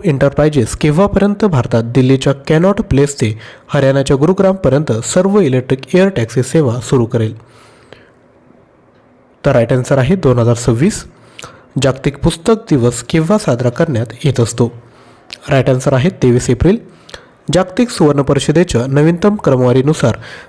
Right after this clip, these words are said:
सोन्याच्या साठ्याच्या बाबतीत भारताचा क्रमांक किती आहे? आन्सर आहे नववा.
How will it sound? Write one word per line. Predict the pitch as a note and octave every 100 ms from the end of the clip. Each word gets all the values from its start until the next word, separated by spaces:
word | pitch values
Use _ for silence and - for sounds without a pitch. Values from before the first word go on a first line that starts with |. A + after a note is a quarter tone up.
| - F#3+
सोन्याच्या | F3+ G#3 A#3 A3+
साठ्याच्या | D#3+ C3+ C3 C3+
बाबतीत | D#3 D#3+ A#2+
भारताचा | B2+ C3+ C#3 F3+ G3
क्रमांक | D3+ C3+ D#3+ C3+
किती | A2+ - B2+ A#2+
आहे? | A2+ - C3+ - - - - - _ -
आन्सर | C#3 A2 C#3
आहे | C3 A#2+ F3
नववा. | B2+ A#2 C3